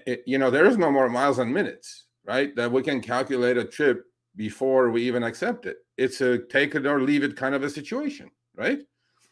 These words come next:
So what happens in these cases that a passenger extends the trip for a mile, two, three, four, ten, whatever? How does the algo decide what, how much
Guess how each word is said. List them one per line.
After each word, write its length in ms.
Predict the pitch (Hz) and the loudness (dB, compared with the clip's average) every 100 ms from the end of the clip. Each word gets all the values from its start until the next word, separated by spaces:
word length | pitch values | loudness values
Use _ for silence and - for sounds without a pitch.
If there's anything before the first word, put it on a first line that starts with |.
| _ _ _ - | _ _ _ -10
So 360 | - 151 156 156 | 0 4 6 6
what 200 | 151 214 | 4 6
happens 500 | 226 208 185 180 151 | 6 6 2 0 -2
in 160 | 143 | 0
these 260 | 147 180 185 | 2 0 0
cases 640 | 175 170 160 117 123 123 87 | 2 2 2 -2 -4 -6 -4
that 340 | 117 123 123 | 0 2 2
a 60 | 120 | 0
passenger 440 | 135 139 120 120 117 | -2 -4 -4 -4 -4
extends 360 | 113 123 120 | -4 -4 -4
the 80 | 117 | -6
trip 300 | - 247 - | -2 -2 0
for 120 | 107 | -2
a 40 | 104 | -2
mile, 320 | 104 107 123 | -2 0 -2
two, 240 | 123 120 | 0 -2
three, 260 | 127 92 120 | -2 -6 -6
four, 440 | 123 101 120 143 - | -6 -2 -2 -2 -4
ten, 300 | 120 143 139 | -2 0 0
whatever? 480 | 143 220 202 - _ _ _ _ _ | 4 2 2 -8 _ _ _ _ _
How 340 | - - 147 196 | -8 2 4 6
does 320 | 180 165 156 | 6 4 2
the 120 | 131 | 0
algo 720 | 113 135 147 110 104 123 156 156 _ _ _ 95 | 0 0 0 -2 -2 -4 -8 -20 _ _ _ -10
decide 640 | 110 - 139 120 120 120 | -8 -4 0 2 2 0
what, 340 | 107 131 143 | 0 0 0
how 200 | - 139 | -2 -4
much 200 | 147 147 | -2 -4